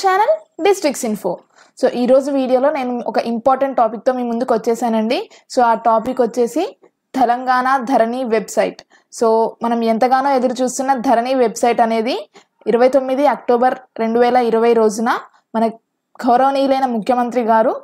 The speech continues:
ప్రారంభించడం జరిగింది. So, ఈ ధరణి వెబ్‌సైట్‌లో మన యొక్క ల్యాండ్ రికార్డ్స్ ఎలా చెక్ చేసుకోవాలి అనేది నేను ఇవాళ ఈ వీడియోలో తెలియజేయబోతున్నాను. ముందుగా నా వీడియోస్ని మీరు ఫస్ట్ టైమ్ చూస్తున్నట్టయితే నా ఛానల్ని సబ్స్క్రైబ్ చేసుకోండి. అలాగే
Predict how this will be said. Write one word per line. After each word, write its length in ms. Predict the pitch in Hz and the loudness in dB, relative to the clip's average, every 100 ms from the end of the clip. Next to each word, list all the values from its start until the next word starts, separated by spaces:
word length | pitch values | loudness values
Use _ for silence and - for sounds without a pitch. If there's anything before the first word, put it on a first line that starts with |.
| - | -2
ప్రారంభించడం 640 | 226 220 233 233 240 294 269 | 0 0 -6 -8 -6 0 0
జరిగింది. 380 | 202 208 196 190 - _ - | 0 -4 -6 -8 -14 _ -4
So, 140 | 262 - 254 | -2 0 -2
ఈ 20 | 208 262 | -2 0
ధరణి 240 | 240 269 285 | 0 2 0
వెబ్‌సైట్‌లో 500 | 214 254 233 233 262 415 - | 0 -2 -2 0 -2 -2 -4
మన 100 | 220 226 | 0 0
యొక్క 120 | 226 233 220 | 0 0 0
ల్యాండ్ 320 | 208 247 277 247 | -2 -2 -2 -2
రికార్డ్స్ 380 | 240 262 254 254 226 | 0 -2 -2 -2 0
ఎలా 100 | 240 247 | 0 -2
చెక్ 160 | 220 254 | -2 -2
చేసుకోవాలి 440 | 247 262 247 240 233 | 0 2 0 0 -2
అనేది 200 | 240 233 | -2 -2
నేను 100 | 247 254 | -2 0
ఇవాళ 200 | 254 294 440 - - 240 | 2 0 -2 -10 -8 -4
ఈ 40 | 233 | -2
వీడియోలో 280 | 220 247 320 | 2 2 2
తెలియజేయబోతున్నాను. 760 | 247 202 220 - 208 - 185 - _ _ - _ 220 | 0 -2 -6 -8 -8 -8 -12 -12 _ _ -20 _ -2
ముందుగా 280 | 233 240 285 440 _ 220 | 0 2 0 -2 _ -2
నా 80 | 233 240 | 0 2
వీడియోస్ని 340 | 247 302 320 302 | 2 2 2 0
మీరు 120 | 302 - | 0 0
ఫస్ట్ 300 | 262 277 320 | 0 2 0
టైమ్ 140 | 311 302 | 0 0
చూస్తున్నట్టయితే 680 | 294 294 285 277 285 285 349 480 _ - | -2 -2 -4 0 0 0 -2 -6 _ -4
నా 60 | 220 247 | -2 0
ఛానల్ని 320 | 220 220 233 226 | 0 0 0 -2
సబ్స్క్రైబ్ 380 | 208 311 359 381 | 0 0 0 2
చేసుకోండి. 480 | 359 359 339 330 330 349 _ _ 233 | 0 2 0 2 -4 -6 _ _ 0
అలాగే 320 | 240 233 240 | 2 0 -2